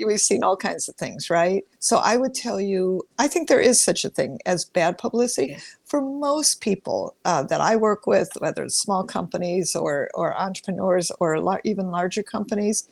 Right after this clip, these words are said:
Speaker 1: it's not, you know, honestly, that big of a, shall we say, problem.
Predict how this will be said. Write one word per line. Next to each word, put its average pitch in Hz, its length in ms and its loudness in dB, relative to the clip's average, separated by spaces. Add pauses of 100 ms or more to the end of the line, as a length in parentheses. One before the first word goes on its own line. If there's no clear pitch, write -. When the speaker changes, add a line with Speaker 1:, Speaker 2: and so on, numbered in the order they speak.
(140)
Speaker 1:
it's 320 280 2
not, 208 600 2 (320)
you 220 120 6
know, 170 100 4
honestly, 185 720 0 (280)
that 190 440 2
big 202 200 4
of 196 160 -2
a, 175 300 0
shall - 200 -4
we 202 100 4
say, 185 240 -2
problem. 196 720 -2